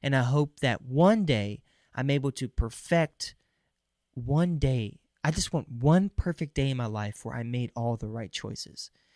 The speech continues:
And that's what I'm gonna strive for. I wanna be tolerant of other people's religions and other people's faiths and other people's lifestyles, heterosexuals, homosexuals, whatever. I wanna be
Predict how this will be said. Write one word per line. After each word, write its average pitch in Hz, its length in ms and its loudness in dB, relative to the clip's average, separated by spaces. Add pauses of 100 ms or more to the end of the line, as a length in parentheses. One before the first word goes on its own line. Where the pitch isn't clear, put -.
(160)
And 120 100 -4
that's 131 220 2
what 131 60 0
I'm 123 100 -2
gonna 107 140 -4
strive 104 420 -4
for. - 360 -12 (360)
I 127 80 0
wanna 131 380 2 (540)
be 127 140 -2
tolerant 127 680 -6
of 123 180 -4
other 117 220 -4
people's 110 520 -8
religions 117 720 0
and 104 120 -10
other 110 180 -6
people's 127 400 -10
faiths - 560 -2
and 107 120 -8
other 117 160 -4
people's 110 420 -10 (320)
lifestyles, 123 1120 -2
heterosexuals, 131 800 0
homosexuals, 135 680 -2
whatever. 151 480 2
I 135 140 0
wanna 156 260 0
be 139 280 -4